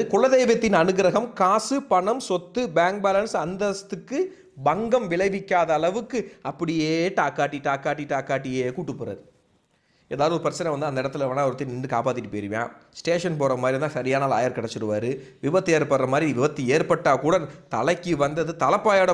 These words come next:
போன கதை ஏதாவது ஒரு உதவிகள் உங்களுக்கு கிடைக்கும். யார் செய்றா? முருகன் செய்றாரு, குரு பகவான் செய்கிறார். வார வாரம் செவ்வாய்க்கிழமை முருகனுக்கு பாலாபிஷேகம் பண்ணணும். அப்ப இந்த வருஷம் எப்படி இருக்க போகுது இந்த பலன்?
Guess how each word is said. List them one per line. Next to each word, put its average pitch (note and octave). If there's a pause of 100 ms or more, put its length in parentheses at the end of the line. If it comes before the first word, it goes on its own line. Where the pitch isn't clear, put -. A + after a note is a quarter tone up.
(100)
போன D#3
கதை D3+ (140)
ஏதாவது D#3
ஒரு C#3
உதவிகள் D3
உங்களுக்கு B2+
கிடைக்கும். D3+
யார் G3
செய்றா? F3+
முருகன் G3
செய்றாரு, E3
குரு G#3
பகவான் G#3
செய்கிறார். E3+ (120)
வார E3 (100)
வாரம் F3+
செவ்வாய்க்கிழமை E3 (560)
முருகனுக்கு D3
பாலாபிஷேகம் B2+
பண்ணணும். G#2+ (380)
அப்ப D#3
இந்த E3
வருஷம் F#3
எப்படி G3
இருக்க E3+
போகுது D#3
இந்த C#3+
பலன்? D3+